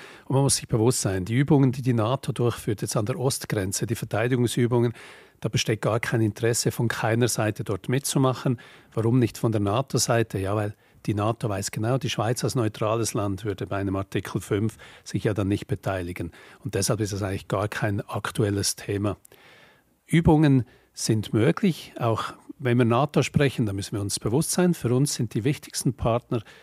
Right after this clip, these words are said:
in der internationalen Kooperation sind unsere Nachbarn. Und außer Österreich, die drei großen Nachbarn, die sind in der nato. Und deshalb ist immer auch die, die Zusammenarbeit mit unseren Nachbarn ist immer auch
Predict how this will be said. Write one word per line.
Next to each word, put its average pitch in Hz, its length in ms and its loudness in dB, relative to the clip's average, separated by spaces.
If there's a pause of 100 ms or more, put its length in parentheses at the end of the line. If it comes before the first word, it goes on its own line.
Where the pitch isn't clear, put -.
(200)
in 113 140 0
der 107 120 2
internationalen 113 640 0
Kooperation 101 580 -2
sind 98 160 -4
unsere 95 320 -4
Nachbarn. 90 580 -4 (340)
Und 104 160 -6
außer 101 280 -2
Österreich, 117 600 0 (340)
die 117 80 -6
drei 107 220 0
großen 117 420 0
Nachbarn, 104 460 -2
die 98 100 -6
sind 123 300 0
in 135 140 2
der 139 100 2
nato. 127 460 2 (380)
Und 113 160 -6
deshalb 107 320 0 (360)
ist - 180 -2
immer 143 260 4
auch 120 100 2
die, 104 300 -4
die 107 120 -6
Zusammenarbeit 143 720 0
mit 120 140 -4
unseren 131 240 0
Nachbarn 135 540 2
ist - 180 -4
immer 127 200 -2
auch 113 180 -2